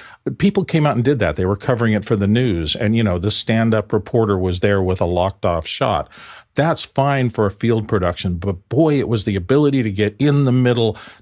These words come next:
down with the kids, to walk along beside them, to just see the energy on their faces, and to keep shots very short for a very high energy piece.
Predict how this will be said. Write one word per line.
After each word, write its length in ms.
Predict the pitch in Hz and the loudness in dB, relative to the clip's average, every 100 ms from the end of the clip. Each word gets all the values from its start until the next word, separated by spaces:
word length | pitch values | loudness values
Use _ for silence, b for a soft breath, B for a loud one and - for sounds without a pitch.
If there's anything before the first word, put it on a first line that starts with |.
| _ | _
down 260 | 151 143 135 | 2 2 2
with 120 | 127 | 0
the 100 | 123 | -4
kids, 320 | - 131 107 | 0 0 0
to 80 | 113 | 0
walk 240 | 110 123 | 2 2
along 360 | 127 117 117 110 | 2 2 2 2
beside 480 | 110 - 117 113 104 | 0 0 0 0 0
them, 260 | 104 104 B B B | 2 0 B B B
to 500 | - 123 107 104 98 - | -2 2 2 2 0 0
just 260 | 131 139 - | 0 2 2
see 160 | 143 | 0
the 220 | 123 120 | 0 0
energy 420 | 131 131 123 113 110 | 0 0 0 0 0
on 120 | 107 | 2
their 100 | 101 | 0
faces, 460 | 110 107 - 101 | 0 -2 0 0
and 100 | 107 | 0
to 80 | 98 | 0
keep 340 | - - 135 - _ | -2 -2 -2 -4 _
shots 440 | - - 127 117 - | -4 0 0 -2 -4
very 420 | 110 139 147 117 | -2 0 0 -2
short 460 | - 139 120 - | -2 2 2 0
for 180 | - 107 | -2 0
a 80 | 95 | 2
very 260 | 92 110 107 | 2 2 0
high 240 | 107 101 | 0 -2
energy 440 | 98 117 117 98 95 | 0 0 0 -2 -4
piece. 460 | - 95 87 - | -4 -4 -4 -6